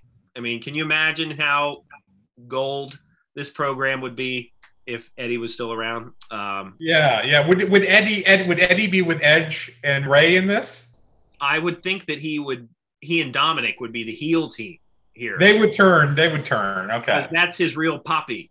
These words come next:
Speaker 2: That's his real poppy. Okay.
Speaker 1: <laughs> Um,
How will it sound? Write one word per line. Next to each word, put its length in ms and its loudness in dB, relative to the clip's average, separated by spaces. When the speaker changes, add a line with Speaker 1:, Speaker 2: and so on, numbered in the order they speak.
Speaker 2:
That's 240 8
his 120 0
real 180 6
poppy. 400 4
Okay. 360 -2
Speaker 1:
<laughs> 40 -4
Um, 440 2